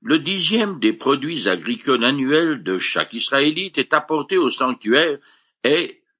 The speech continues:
donné aux Lévites, ce qui représente la majeure partie de leur salaire. Une autre dîme annuelle est levée avec les premiers-nés des troupeaux.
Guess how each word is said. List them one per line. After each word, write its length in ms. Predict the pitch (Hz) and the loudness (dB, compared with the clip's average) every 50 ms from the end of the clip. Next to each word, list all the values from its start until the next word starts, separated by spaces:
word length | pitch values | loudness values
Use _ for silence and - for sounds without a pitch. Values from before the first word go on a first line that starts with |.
| _ _ | _ _
donné 640 | - 90 85 - 147 175 185 185 185 196 208 196 190 | -20 -14 -4 0 2 2 2 0 -2 -2 -2 2 2
aux 140 | 160 117 107 | 2 2 2
Lévites, 520 | 98 104 104 98 - 95 104 - _ _ - - - _ _ - _ _ | 2 2 0 0 -2 -4 -8 -8 _ _ -20 -20 -20 _ _ -20 _ _
ce 180 | - - - 208 | -14 -6 -6 -6
qui 180 | - - 214 | -4 -2 -2
représente 720 | 190 165 151 - 131 143 143 131 165 165 165 165 - _ _ - | 0 0 0 0 0 0 2 2 2 2 2 -2 -6 _ _ -8
la 180 | 98 95 95 95 | -2 0 2 2
majeure 520 | 95 98 101 101 90 - 107 104 - - - | 4 2 2 2 2 0 -2 -2 -2 0 0
partie 440 | 123 123 - - - - 196 190 | 0 0 0 -4 -8 -8 -6 -4
de 100 | 156 165 | -2 -2
leur 180 | 170 196 208 - | 0 0 -2 -4
salaire. 520 | - - - 80 78 80 76 73 69 - _ _ _ _ _ _ _ _ _ _ _ _ _ _ _ _ _ _ _ - _ _ _ _ - | -6 -8 -6 -6 -4 -4 -4 -4 -6 -8 _ _ _ _ _ _ _ _ _ _ _ _ _ _ _ _ _ _ _ -20 _ _ _ _ -8
Une 120 | 190 202 | -2 0
autre 260 | 226 220 220 - 202 | 0 0 2 2 0
dîme 260 | 190 165 202 196 170 113 | 0 2 -2 0 2 2
annuelle 600 | 104 104 117 139 165 185 196 190 190 190 - - | 2 4 4 4 4 6 6 4 2 0 -4 -6
est 100 | - 101 | -4 -2
levée 640 | 101 123 131 127 110 113 131 165 170 - - - _ _ _ _ _ _ _ _ - | 2 2 2 4 4 2 4 4 2 0 -2 -6 _ _ _ _ _ _ _ _ 2
avec 440 | 127 151 151 135 185 202 - - - | 2 2 2 0 -4 -4 -4 -4 -4
les 180 | 113 98 98 107 | -4 -2 -2 -4
premiers-nés 600 | - - - 143 147 147 139 123 113 113 117 110 | -4 -4 -6 -6 -4 -2 -4 -4 -2 -2 -4 0
des 180 | 113 175 185 180 | 0 0 -2 -2
troupeaux. 580 | - 87 87 80 - 87 85 82 80 76 - | -6 -10 -10 -8 -4 -4 -2 -2 -2 -6 -10